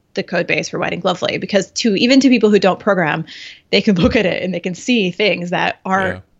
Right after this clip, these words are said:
Speaker 1: you know, that's, things are being repeated, things are super wordy. Like, they can see that it's awful, but I'm like, "Hey," and yet I've been running this for eight years. Um, so you can code something and it won't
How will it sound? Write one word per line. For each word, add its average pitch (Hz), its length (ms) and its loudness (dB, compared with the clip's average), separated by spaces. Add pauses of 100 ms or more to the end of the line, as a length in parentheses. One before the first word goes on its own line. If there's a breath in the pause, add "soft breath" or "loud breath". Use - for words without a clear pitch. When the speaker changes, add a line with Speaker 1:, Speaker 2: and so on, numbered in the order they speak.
(800)
Speaker 1:
you 302 140 0
know, 190 160 4
that's, 208 360 0 (240)
things 240 200 2
are 226 80 4
being 208 220 2
repeated, 180 560 -4
things 185 240 -4
are 180 340 2 (340 loud breath)
super 233 400 2
wordy. 190 680 0
Like, 196 260 -2
they 233 120 4
can 233 120 2
see 254 300 0
that 202 200 2
it's 185 120 -10
awful, 180 440 -2
but 180 160 -4
I'm 175 100 -4
like, - 160 -4
"Hey," 160 360 -4
and 196 120 -6
yet 196 200 0
I've 185 80 -4
been 185 120 -6
running 185 220 -4
this 170 140 -8
for - 140 -8
eight - 160 -6
years. 175 400 -4 (420 loud breath)
Um, 175 280 -4
so - 140 -6
you 262 120 2
can 285 180 0
code 330 260 2
something 202 380 0
and 185 100 -2
it 185 60 0
won't 208 240 0